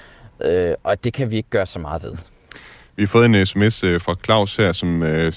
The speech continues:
Speaker 2: øh, kom med et spørgsmål, jeg er sp-, jeg er spændt på, om du kan svare på, Thomas. Øh, Claus, han spørger,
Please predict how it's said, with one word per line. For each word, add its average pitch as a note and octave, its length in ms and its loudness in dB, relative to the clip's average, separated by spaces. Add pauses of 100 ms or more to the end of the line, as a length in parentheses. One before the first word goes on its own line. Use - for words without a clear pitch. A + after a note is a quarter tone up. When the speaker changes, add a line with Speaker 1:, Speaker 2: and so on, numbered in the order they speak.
(120)
Speaker 2:
øh, E2+ 220 -2
kom F#2+ 180 0
med F2 60 2
et E2+ 80 -2
spørgsmål, F#2 340 0
jeg E2 80 0
er D#2+ 40 -2
sp-, - 220 -6
jeg - 40 -2
er F2+ 40 -2
spændt F#2 260 0
på, F#2+ 60 2
om D#2 100 -2
du E2 100 -6
kan E2 80 -4
svare F#2 220 0
på, F2+ 180 0
Thomas. E2+ 500 -2
Øh, D#2+ 180 -2
Claus, F#2 260 0
han F2+ 100 -4
spørger, F2+ 260 2